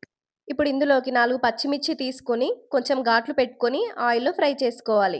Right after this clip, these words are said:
ఘాట్లు పెట్టుకోకపోతే పైన చిల్లిపోతుంది. ఇందులో కొంచెం సాల్ట్ చల్లుకొని, ఈ పకోడీ పైన పచ్చిమిర్చి, లాస్ట్‌లో కొత్తిమీరతో సర్వ్ చేసుకుంటే, వేడి వేడి కర-, కాలీఫ్లవర్ పకోడీ రెడీ. ఏం, చూస్తేనే నోరూరిపోతుంది కదా?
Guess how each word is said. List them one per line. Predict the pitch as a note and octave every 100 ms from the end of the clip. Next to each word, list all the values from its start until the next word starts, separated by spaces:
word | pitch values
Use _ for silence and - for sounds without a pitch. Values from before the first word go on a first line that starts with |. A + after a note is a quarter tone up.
| G3
ఘాట్లు | A3 - B3
పెట్టుకోకపోతే | B3+ - B3+ - B3+ A4
పైన | A4 F4+
చిల్లిపోతుంది. | D4 B3+ A#3 G#3+ G3 F#3+ F3 F3 _ _ -
ఇందులో | A3+ B3
కొంచెం | C4+ D4 D4
సాల్ట్ | D4 A3+ B3
చల్లుకొని, | C#4+ C#4 B3+ A#3+ A#3 A3+ A3
ఈ | A#3
పకోడీ | A3+ G#3+ A#3 C#4+
పైన | C#4+ B3+ B3+
పచ్చిమిర్చి, | A#3 - B3+ B3+ - C4 C4+ - _ _ _
లాస్ట్‌లో | - A3+ C4 - C4 B3
కొత్తిమీరతో | A#3+ A3+ C4 C4 B3+ D#4
సర్వ్ | D#4+ B3+ A#3+
చేసుకుంటే, | C#4 B3+ - B3+ C4 A#4+ E4
వేడి | C4 B3+ B3+
వేడి | A#3 A3+ -
కర-, | E4+ C4+ _ _ _
కాలీఫ్లవర్ | C#4+ B3 B3+ C#4+ C#4 C4 -
పకోడీ | A#3+ B3 A#3+ D#4
రెడీ. | G4 F4+ D#4+ E4 - _ _ _ _ _ -
ఏం, | C4 D#4 C#4+ C4
చూస్తేనే | C#4 C#4+ D#4 D4 F4
నోరూరిపోతుంది | D4+ C#4+ C#4+ C#4 A#3 A3 G#3
కదా? | G3+ A3